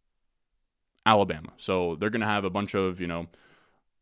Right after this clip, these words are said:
wide receivers out there that are, like, highly recruited prospects and everything. They're gonna have running backs behind them.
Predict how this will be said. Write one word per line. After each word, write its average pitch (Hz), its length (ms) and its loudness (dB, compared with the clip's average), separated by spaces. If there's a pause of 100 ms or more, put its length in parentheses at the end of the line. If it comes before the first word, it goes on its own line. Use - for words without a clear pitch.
(340)
wide 104 180 4
receivers 139 400 -2
out 123 220 0
there 117 160 4
that 101 100 -2
are, 90 80 -2
like, 85 180 -4
highly 104 300 0
recruited 95 420 -4
prospects 113 500 0
and 107 100 -4
everything. 104 260 -4
They're 95 80 -4
gonna 90 140 -4
have 90 240 -2
running 95 180 2
backs 90 200 -2
behind 104 340 -2
them. 101 180 -4